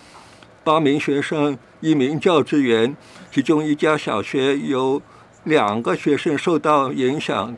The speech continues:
他们都是兄弟姐妹的关系，家人也有人阳性，另外还有四家中学涉及四名学生。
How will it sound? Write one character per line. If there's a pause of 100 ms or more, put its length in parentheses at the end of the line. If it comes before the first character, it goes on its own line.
他
们 (460)
都
是
兄
弟
姐
妹
的
关
系，
家
人 (360)
也
有
人
阳
性， (300)
另
外
还
有
四
家
中
学
涉
及
四
名
学
生。